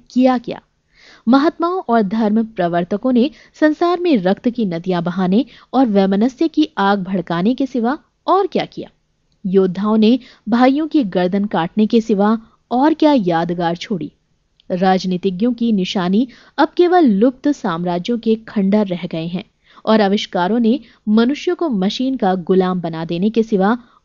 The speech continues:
और क्या समस्या हल कर दी? पुरुषों की रची हुई इस संस्कृति में शांति कहाँ, सहयोग कहाँ है? ओंकारनाथ उठकर जाने को हुए।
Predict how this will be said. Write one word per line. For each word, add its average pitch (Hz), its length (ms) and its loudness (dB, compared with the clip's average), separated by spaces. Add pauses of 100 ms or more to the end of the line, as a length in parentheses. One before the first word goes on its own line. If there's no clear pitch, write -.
और 302 240 2
क्या 359 180 2
समस्या 233 480 -2
हल 202 260 -2
कर 160 240 -8
दी? - 100 -14 (560)
पुरुषों 202 340 4
की 196 140 0
रची 175 260 -2
हुई 220 260 2 (280)
इस - 160 -2
संस्कृति 302 520 0
में 339 120 -4
शांति 196 500 -4
कहाँ, 170 400 -10 (360)
सहयोग 196 600 -2
कहाँ 180 280 -4
है? 247 160 -8 (1120)
ओंकारनाथ 359 760 0
उठकर 240 360 0
जाने 180 440 -4
को 175 120 -6
हुए। 156 240 -10